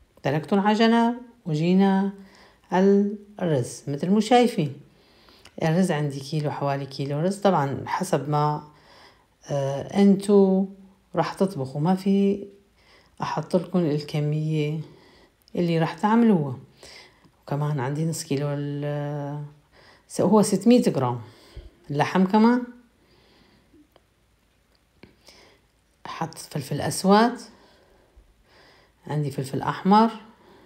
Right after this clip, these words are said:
وعندي ملح، وكمان نعناع. هلا ع-، وعندي زعفران. هلا عندي خطوة، آه، في بعض الناس ما بيحطوا توم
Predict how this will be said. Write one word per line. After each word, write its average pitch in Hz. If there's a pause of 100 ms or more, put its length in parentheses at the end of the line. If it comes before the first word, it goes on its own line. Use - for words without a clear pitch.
(880)
وعندي 143
ملح، 214 (720)
وكمان 151
نعناع. 156 (1200)
هلا 147
ع-، 151 (140)
وعندي 151
زعفران. 202 (640)
هلا 151
عندي 202
خطوة، 196 (580)
آه، 151
في 196
بعض 208
الناس 208
ما 214
بيحطوا 196
توم 143